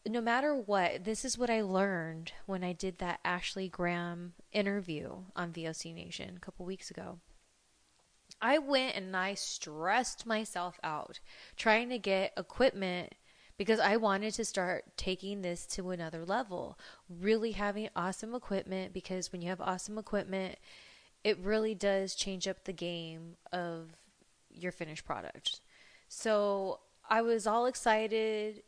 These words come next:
I was stressing out. I was running around L A, got home, had a super rush 'cause I knew Ashley was coming over.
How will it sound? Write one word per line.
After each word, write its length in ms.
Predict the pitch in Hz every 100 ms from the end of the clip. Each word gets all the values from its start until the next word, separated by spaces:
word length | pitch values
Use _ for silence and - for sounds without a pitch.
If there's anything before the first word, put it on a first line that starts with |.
| _ -
I 100 | 185
was 160 | 185
stressing 640 | - - 208 214 - 226 220
out. 600 | 202 196 196 196 190 -
I 60 | 180
was 260 | 175 170
running 460 | 165 170 208 226 226
around 500 | 220 214 202 196 196
L 260 | 196 202
A, 520 | 190 175 175 170 175 170 - - - - - - - _ _ _ _ _ _ 202
got 320 | 190 214 - 196
home, 760 | 226 220 214 214 208 208 208 - - _ _ _ _ _ _ -
had 220 | - 220
a 80 | 208
super 540 | - - 247 240 254
rush 560 | 220 220 214 214 208 -
'cause 160 | 202
I 60 | 196
knew 200 | 196 214
Ashley 420 | 196 202 196 214
was 120 | 208
coming 320 | - 202 208 180
over. 680 | 190 180 185 185 185 185